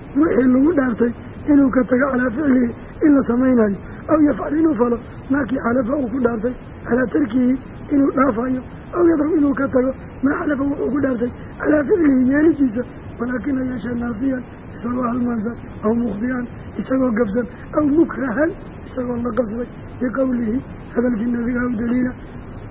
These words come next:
sala allahu alayhi wasalama, uu yiri, rufica, qalankii dembiga dhigayay, baa laga dulqaaday, can ummati,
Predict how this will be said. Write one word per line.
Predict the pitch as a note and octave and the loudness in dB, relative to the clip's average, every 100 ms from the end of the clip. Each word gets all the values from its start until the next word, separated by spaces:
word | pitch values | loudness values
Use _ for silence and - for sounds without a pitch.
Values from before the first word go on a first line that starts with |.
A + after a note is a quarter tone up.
| - | -14
sala | - A3 A#3 | 0 2 4
allahu | A#3+ A#3+ B3+ | 4 4 4
alayhi | B3+ C4 B3 | 4 2 2
wasalama, | B3 A3+ B3+ C4 B3 C#4+ | 0 0 -2 -2 -2 2
uu | E4+ D#4+ | 6 6
yiri, | C4+ B3 - - - - | 4 0 -6 -12 -12 -6
rufica, | B3 F#3+ C4 B3+ C4 - - - | -6 -4 -4 -4 -10 -12 -16 -8
qalankii | B3 C4+ A#3+ G#3 C4 | -2 0 -2 0 0
dembiga | G#3 B3+ B3+ C4+ | 0 0 0 -2
dhigayay, | A#3 A#3+ A#3+ B3 B3+ - - | 0 2 2 0 -2 -8 -10
baa | - A#3 | -2 0
laga | B3 C4 | 0 0
dulqaaday, | A3+ C4 G#3+ A#3+ B3 B3+ - - | 0 0 2 2 2 -2 -6 -8
can | - C4+ | 0 4
ummati, | B3 B3 G#3 | 4 4 2